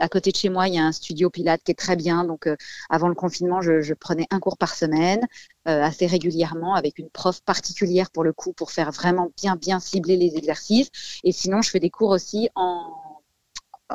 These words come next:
à plusieurs collectifs de pilates. Donc, c'est différent, c'est sur tapis, machin. Là, c'est, euh,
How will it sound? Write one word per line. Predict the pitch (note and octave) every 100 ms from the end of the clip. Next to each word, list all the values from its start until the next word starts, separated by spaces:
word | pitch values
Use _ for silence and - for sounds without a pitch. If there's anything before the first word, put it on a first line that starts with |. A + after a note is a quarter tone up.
| -
à | F#3
plusieurs | - F3+ F3 D#3 -
collectifs | G3 F3+ - F3+ - -
de | F3
pilates. | - D#3 C#3+ - - -
Donc, | F3
c'est | D#3+
différent, | F3 F#3 F#3 E3+
c'est | F3+
sur | F3 F3
tapis, | - E3 - F#3 F#3+ - - - - _
machin. | D#3 - C#3+
Là, | D#3 F3
c'est, | - E3 - - - - -
euh, | F3+